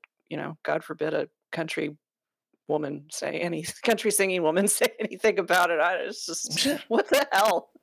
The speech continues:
Speaker 2: It, it's just unbelievable, Max. Seriously,
Speaker 1: Dou-,
Speaker 2: it is unbelievable.
Speaker 1: double standards are fanta-, fantastically bizarre.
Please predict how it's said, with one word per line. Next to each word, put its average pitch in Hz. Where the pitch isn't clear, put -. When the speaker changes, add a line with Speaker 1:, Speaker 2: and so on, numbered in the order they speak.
Speaker 2:
It, 151
it's 143
just 165
unbelievable, 131
Max. -
Seriously, 117
Speaker 1:
Dou-, 120
Speaker 2:
it 120
is 123
unbelievable. 185
Speaker 1:
double 247
standards 208
are 165
fanta-, -
fantastically 190
bizarre. 156